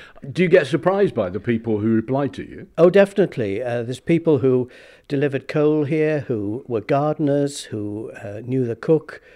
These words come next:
Speaker 2: who, who knew Sir Clive or, or were his friends. They've got all sorts of memories of, of coming here. Um, <clears throat> often Sir Clive might be swimming stark naked in the pond,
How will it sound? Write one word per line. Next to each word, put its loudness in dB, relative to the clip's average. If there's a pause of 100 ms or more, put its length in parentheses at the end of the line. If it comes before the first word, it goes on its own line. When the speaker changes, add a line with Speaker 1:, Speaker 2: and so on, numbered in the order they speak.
(200)
Speaker 2:
who, -4
who -2
knew 0
Sir -6
Clive -2
or, -2
or -2
were 0
his -6
friends. -2 (460)
They've 6
got 4
all 4
sorts -2
of -6
memories -6
of, -8
of -14
coming -10
here. -8 (420)
Um, -8
<clears throat> 4 (400)
often -4
Sir -14
Clive -4
might -6
be -10
swimming -4
stark -4
naked -4
in -2
the -4
pond, 0